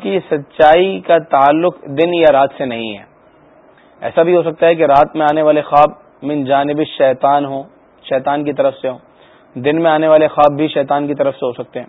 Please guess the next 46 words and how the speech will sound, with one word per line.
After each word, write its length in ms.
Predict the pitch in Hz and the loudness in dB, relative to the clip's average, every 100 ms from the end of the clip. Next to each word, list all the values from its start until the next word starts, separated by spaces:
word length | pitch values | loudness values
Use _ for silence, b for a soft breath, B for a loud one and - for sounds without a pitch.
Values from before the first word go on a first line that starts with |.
| _ | _
اور 120 | 131 | -6
یہ 120 | 143 175 | -2 2
بھی 100 | 196 | 2
ہو 80 | |
سکتا 300 | 165 160 - | 0 -2 0
ہے 100 | 160 | 0
کہ 200 | 165 165 | 0 -4
دن 360 | 139 127 160 180 | -6 -4 -4 -2
میں 120 | 175 | 0
آنے 180 | 160 165 | 0 2
والے 200 | 160 160 | 2 0
خواب 260 | - 160 143 | 2 0 2
اللہ 220 | 135 147 | 0 -2
تعالیٰ 220 | 147 156 160 | 0 -2 -2
کی 80 | |
طرف 220 | 156 156 147 | -4 -4 -4
سے 80 | - | -8
ہوں 100 | 147 - b b b b b | -10 -12 b b b b b
اور 120 | 123 | -6
رات 280 | 127 131 151 | 2 2 2
میں 140 | 156 156 | 2 0
آنے 140 | 156 | 2
والے 220 | 151 151 | 2 0
خواب 320 | 147 147 135 | 0 0 0
یہ 140 | 107 123 | -2 -4
بھی 140 | 143 | 0
اللہ 200 | 147 143 139 | 0 2 0
تعالیٰ 200 | 139 139 | 0 -2
کی 100 | 135 | -2
طرف 200 | 135 131 - | -4 -4 -6
سے 60 | |
ہوں۔ 80 | 120 113 b b b | -14 -14 b b b
مگر 180 | 139 165 170 | -2 4 6
آپ 160 | 175 | 4
نے 140 | 175 180 | 2 -4
خواب 360 | - 156 175 175 | 2 4 4 2
میں 100 | 170 | -4
شیخ 240 | 165 160 180 | -4 -4 0
طریقت 380 | 175 180 180 - | 0 2 0 0
امیر 200 | 156 175 160 | -4 0 2
اہل 140 | 165 165 | 2 -2
سنت 280 | 160 165 170 | -6 -8 -6
کی 80 | |
زیارت 400 | 135 143 165 185 | -4 0 2 0
کی 160 | 180 160 | -2 -2
ہے 120 | 156 | -2